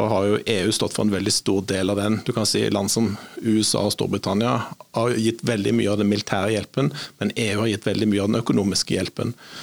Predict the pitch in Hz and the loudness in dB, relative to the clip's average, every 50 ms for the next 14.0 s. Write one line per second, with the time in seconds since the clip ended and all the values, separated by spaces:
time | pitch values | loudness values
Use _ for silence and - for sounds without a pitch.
0 | - - - - - - - 170 - 165 151 147 - - - 123 123 131 131 117 | -16 -18 -18 -8 -6 -2 0 2 2 4 2 2 2 2 2 4 4 4 4 2
1 | - - 120 120 127 135 139 - - 120 113 120 120 117 113 107 101 104 - 101 | 0 0 0 2 2 2 2 2 2 4 4 4 4 4 2 2 2 2 2 2
2 | 107 98 101 110 107 98 92 - - - - - 52 52 50 50 - - - 50 | 2 2 4 2 2 2 0 -2 -6 -6 -2 -2 0 0 0 0 0 0 0 0
3 | 50 - - - - - - 104 110 110 110 110 110 107 101 101 127 85 - 208 | -2 -2 -2 0 0 0 0 0 2 2 2 2 2 4 4 2 2 2 0 0
4 | - - - - - - - - - - - - - _ _ 117 110 - 113 110 | -2 -8 -14 -14 -14 -14 -14 -14 -14 -16 -16 -20 -20 _ _ -4 -2 0 0 0
5 | 107 107 107 - - - - - - - 117 110 113 110 110 107 101 104 101 - | 0 0 0 -2 -2 -6 -10 -10 -4 -2 0 2 2 2 2 2 2 2 2 2
6 | - - 107 107 107 104 101 92 87 - - - - - - - - - 98 104 | 0 0 2 2 2 2 2 0 -2 -6 -8 -8 -10 -10 -10 -8 -6 -4 -2 -2
7 | 101 104 104 104 104 110 107 107 104 95 92 98 110 110 - - - - - - | 0 0 0 0 0 2 2 2 2 2 2 2 0 0 0 0 -2 -4 -6 -4
8 | - - 110 113 117 113 107 - - - - - 117 101 98 98 92 95 95 - | -2 0 0 0 0 0 0 0 0 0 0 2 2 2 2 2 0 0 0 0
9 | - 110 101 98 104 98 98 101 - 95 95 92 87 98 101 98 92 - - - | 0 0 0 0 0 -2 -2 0 0 0 2 2 2 2 2 0 0 0 0 0
10 | - - - - - - - 104 104 104 101 104 104 104 101 104 104 101 101 98 | 0 0 -2 -2 -4 -4 -2 -2 0 2 2 2 2 2 2 0 0 0 0 0
11 | 95 92 - - 101 98 98 92 95 98 98 98 - - - - - - - - | 0 -2 -2 -2 0 0 0 0 0 0 0 0 0 0 0 0 0 0 0 0
12 | - - - - - - - - - - - - _ - - 98 98 95 - - | -2 -4 -6 -12 -20 -20 -20 -20 -20 -20 -20 -18 _ -6 -4 -2 -2 0 0 0
13 | - 117 107 104 104 98 98 98 - - - - 107 101 101 101 101 98 98 90 | 0 0 0 2 2 0 -2 -4 -6 -8 -4 -2 -2 0 0 2 2 0 0 -2